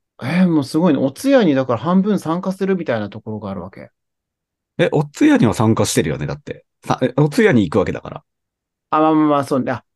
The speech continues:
Speaker 1: そうね。
Speaker 2: うん。
Speaker 1: なんかお通夜、その、なんつうんだろうね。あの、お経をあげてなんか一通り式が終わってからのやつも参加するってことでしょ？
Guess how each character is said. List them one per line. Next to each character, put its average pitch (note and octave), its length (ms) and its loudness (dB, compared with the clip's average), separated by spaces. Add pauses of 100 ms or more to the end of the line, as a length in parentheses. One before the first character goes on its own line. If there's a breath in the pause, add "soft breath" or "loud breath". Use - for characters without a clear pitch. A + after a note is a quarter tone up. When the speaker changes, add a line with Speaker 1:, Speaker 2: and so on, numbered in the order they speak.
Speaker 1:
そ - 120 -4
う C#3+ 40 2
ね。 B2+ 40 0
Speaker 2:
う A#2 40 -2
ん。 - 20 -4
Speaker 1:
な A#2 80 -4
ん - 20 -6
か - 140 -8
お E3+ 100 -6
通 E3+ 60 -10 (140)
夜、 G3+ 320 0
そ C3 140 -2
の、 B2 320 0
な D#3 160 -2
ん E3+ 80 -4
つ - 80 -12
う B2 40 -4
ん - 20 -2
だ A2 100 -4
ろ G#2+ 80 -8
う G#2+ 40 -8
ね。 A2 100 -8
あ B2 80 -4
の、 C3 220 -2
お C3+ 80 -6
経 A#3 220 2
を A#3 60 4
あ A3+ 60 2
げ G#3+ 160 -2
て G#3+ 140 -6
な G3 140 0
ん F#3+ 40 -6
か D3+ 160 0
一 C3+ 200 -6
通 F3+ 180 -4
り E3+ 100 -6
式 - 260 -10
が F#3 140 0
終 F#3 200 2
わ G3 60 -16
っ - 20 -20
て G#3+ 140 -2
か - 280 -4
ら C4+ 140 4
の B3 140 6
や G3 120 4
つ G#3 100 -2
も G#3 100 2
参 C3+ 180 -2
加 A2+ 120 -8
す A#2+ 100 -6
る A2+ 60 -6
っ G#2+ 40 -6
て A2 100 -8
こ G2+ 100 -12
と G2 100 -16
で F#2 40 -14
し G2 40 -16
ょ？ A#2 140 -18